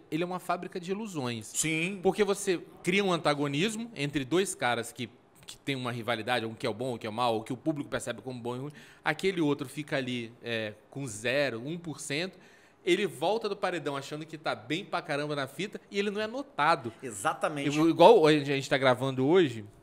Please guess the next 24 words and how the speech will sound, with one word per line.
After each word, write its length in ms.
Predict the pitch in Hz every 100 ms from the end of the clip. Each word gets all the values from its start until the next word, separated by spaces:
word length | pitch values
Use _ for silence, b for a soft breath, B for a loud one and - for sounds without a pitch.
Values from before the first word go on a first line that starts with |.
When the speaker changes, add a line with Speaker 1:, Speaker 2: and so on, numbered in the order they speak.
| _ _ -
Speaker 1:
é, 200 | 120 117
tem, 180 | -
um, 160 | 139 131
vai, 240 | 113 123
vai, 160 | 120 117
tem 180 | 107 127
a 60 |
Thaís, 540 | 120 135 113 127 139 -
que 80 | -
tá 120 | 123
no, 220 | 113 107 110
no, 160 | 120 117
no, 120 | 113 -
no, 140 | 123
no 100 | 117 110
paredão, 360 | 131 123 143
tá, 100 | 165
tá 160 | 175 175
com 120 | 175
oitenta 360 | 175 170 214 208
por 160 | 190
cento 220 | 156 170
de 100 | 160
tomar, 400 | 151 156 135 -